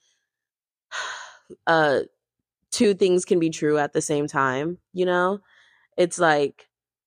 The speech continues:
I, you can be very sorry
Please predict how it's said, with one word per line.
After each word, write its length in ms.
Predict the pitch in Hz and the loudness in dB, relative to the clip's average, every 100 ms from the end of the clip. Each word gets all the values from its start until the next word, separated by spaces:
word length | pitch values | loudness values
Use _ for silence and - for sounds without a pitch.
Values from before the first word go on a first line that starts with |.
| _ - | _ 2
I, 1000 | 175 170 170 170 165 165 160 170 170 175 _ _ _ | 4 4 4 2 2 2 2 0 -4 -12 _ _ _
you 200 | 196 202 | 0 0
can 580 | 208 208 185 180 185 185 _ _ _ _ _ 165 | 2 2 2 2 0 -4 _ _ _ _ _ -8
be 220 | 175 185 | -2 0
very 360 | 185 175 170 170 | 2 2 2 0
sorry 840 | - 160 147 147 147 156 170 196 | -2 0 0 2 0 0 -2 -4